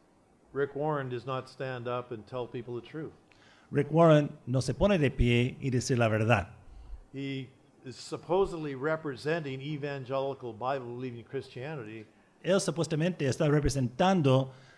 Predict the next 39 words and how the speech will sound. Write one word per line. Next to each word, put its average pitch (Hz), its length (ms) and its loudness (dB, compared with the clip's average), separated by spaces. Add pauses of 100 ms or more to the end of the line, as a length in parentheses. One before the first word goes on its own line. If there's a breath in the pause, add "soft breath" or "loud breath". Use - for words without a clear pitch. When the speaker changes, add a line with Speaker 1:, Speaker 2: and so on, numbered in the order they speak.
(120 loud breath)
Speaker 2:
ah, 127 600 4
cristianismo 143 680 2
evangélica 127 580 2
bíblica. 131 520 -2
Speaker 1:
But 123 120 -8
he 127 80 -10
doesn't 123 320 -8
warn 135 240 -6
people 139 320 -6
about 123 380 -6 (800)
Roman 120 260 -8
Catholicism, 110 800 -10
the 107 80 -10
road 123 300 -4
to 117 60 -10
Rome 120 460 -6
and 110 80 -12
the 107 80 -10
road 120 240 -6
to 120 60 -10
Babylon. 135 500 -12 (140)
Speaker 2:
Pero 135 180 6
no 165 220 8
está 180 220 6
advirtiendo 180 680 2
gente 143 340 0
de 135 120 0
catolicismo 131 680 2
romano, 123 560 6
el 135 140 -2
camino 135 500 6
a 127 80 8
Ro-, 123 240 6
a 127 220 2
Roma, 135 320 6
el 127 100 -2
camino 127 300 2
a 123 40 4
Babilonia. 117 680 2